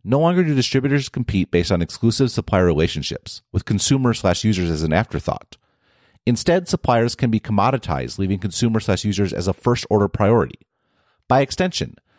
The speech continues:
this means that the most important factor determining success is the user experience. The best distributors slash aggregators slash market makers win by providing the best experience,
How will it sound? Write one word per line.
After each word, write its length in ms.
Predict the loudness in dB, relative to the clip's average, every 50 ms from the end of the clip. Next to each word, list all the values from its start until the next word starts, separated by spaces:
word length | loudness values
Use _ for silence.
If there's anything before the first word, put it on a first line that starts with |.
| _ _ _ _ -2
this 200 | -2 0 2 0
means 140 | 0 2
that 120 | 2 0 0
the 80 | 0
most 220 | 2 2 2 0 -2
important 360 | -2 0 0 0 0 0 0
factor 260 | 0 -2 0 -2 -4
determining 460 | -6 -6 -2 -2 0 0 0 0 -2
success 480 | -4 -6 -10 -4 -2 0 0 0 -4 -8
is 120 | -10 -10
the 100 | -8 -4
user 280 | 0 2 2 4 2 2
experience. 680 | 0 -2 -6 -6 -6 -8 -8 -8 -12 -16 -18 -20 -20 -20 _ _ _ _ _ _ _ _ _ -4
The 80 | -2
best 260 | 0 2 0 0 -2
distributors 600 | -4 -6 -2 -2 0 0 2 2 2 2 0 -2 -2
slash 200 | -2 -2 -2 -2 -2
aggregators 460 | 0 0 0 0 0 0 0 -2 -2
slash 240 | -2 -2 -4 -2 0
market 320 | 0 0 0 0 -4 -4
makers 440 | -4 -8 -8 -8 -12 -12 -12 -12 -12
win 440 | -8 -2 -2 0 0 0 -4 -8 -12 -16 _ _ _ -8
by 80 | -6 -2
providing 400 | -2 0 0 2 2 2 2 0
the 60 | 0
best 200 | 0 0 0 -2
experience, 640 | -4 -6 -4 -2 -2 -2 -2 -2 -6 -12 -18 -18